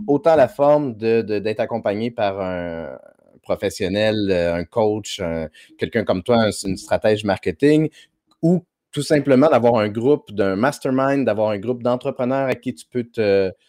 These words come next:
avec qui tu peux tester des, des, des, des messages, euh, recevoir du feedback, ainsi de suite.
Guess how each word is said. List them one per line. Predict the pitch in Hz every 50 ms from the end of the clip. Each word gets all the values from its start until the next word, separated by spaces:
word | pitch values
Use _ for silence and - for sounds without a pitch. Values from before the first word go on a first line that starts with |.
| _ _ _ _ _ - -
avec | 98 101 107 - -
qui | - 117
tu | - -
peux | - 127 120
tester | - - 120 - - - 135 127
des, | 120 117 113
des, | 104 104 110 104 101
des, | 95 104 101
des | 95 101 104
messages, | 107 107 104 - 127 120 120 113 107 107
euh, | 98 98 98 92 90 85 85 80 76 78 98
recevoir | 90 107 117 113 - 123 101 110 120 117
du | 110 110 104
feedback, | - 113 104 90 92 113 117 123 - -
ainsi | 107 101 - - -
de | -
suite. | - 117 131 147 147